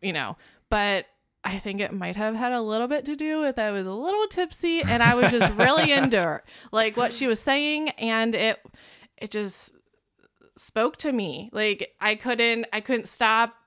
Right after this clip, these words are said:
Speaker 1: listening to her. I kept asking her questions. I was asking her about eggs and milk and,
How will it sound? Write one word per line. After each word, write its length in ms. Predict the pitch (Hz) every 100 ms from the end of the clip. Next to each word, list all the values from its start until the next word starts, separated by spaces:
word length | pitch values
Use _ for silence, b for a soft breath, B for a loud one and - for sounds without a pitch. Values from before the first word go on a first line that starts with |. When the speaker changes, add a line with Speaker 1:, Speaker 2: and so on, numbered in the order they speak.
| -
Speaker 1:
listening 500 | 220 277 - 403 311
to 80 |
her. 140 | 220 190
I 120 | 185
kept 240 | 185 202
asking 300 | 180 175 -
her 100 | 180
questions. 400 | 170 262 208 180
I 60 | 185
was 100 | 175
asking 380 | 160 165 - 147
her 120 | 160
about 300 | 170 180 - -
eggs 300 | 247 240 226
and 200 | 208 220
milk 320 | 226 226 220
and, 260 | 196 196